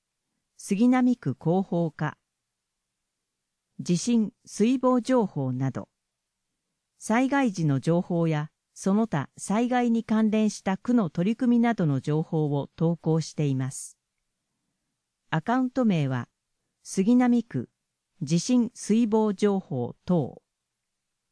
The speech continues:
杉並区メールニュース。登録してね。区ホームページに新規掲載する、区からのお知らせ、イベント情報、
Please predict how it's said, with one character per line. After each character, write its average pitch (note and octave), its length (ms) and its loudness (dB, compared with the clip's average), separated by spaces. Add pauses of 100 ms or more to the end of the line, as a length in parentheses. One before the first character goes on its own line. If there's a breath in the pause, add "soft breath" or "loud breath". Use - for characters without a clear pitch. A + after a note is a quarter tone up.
(920)
杉 G#3+ 320 0
並 C4 260 2
区 - 280 -6 (120)
メ F#3+ 260 2
ー C4 40 -2
ル B3+ 160 2
ニ A#3 140 4
ュ G#3 60 2
ー - 20 2
ス。 - 320 -10 (880)
登 A#3 200 4
録 A#3 240 -2
し - 160 -12
て G#3+ 100 -2
ね。 C#3 220 -2 (1200)
区 B3+ 340 -4
ホ G#3+ 220 2
ー - 20 4
ム B3+ 160 2
ペ B3 200 2
ー G#3 40 0
ジ D#3 160 -2
に B2 200 0 (120)
新 C4+ 300 0
規 - 220 -8
掲 F3 220 2
載 E3+ 240 -2
す D#3+ 180 -6
る、 D3 180 -4 (440)
区 C#4+ 160 -4
か G#3 160 -2
ら D#3+ 120 0
の B2+ 220 -4
お B2+ 80 -8
知 - 160 -6
ら D#3 120 -2
せ、 C3 280 -8 (500)
イ D#3 120 0
ベ G#3+ 160 0
ン B3+ 80 -2
ト A#3+ 160 0
情 G#3+ 260 0
報、 A2 360 -8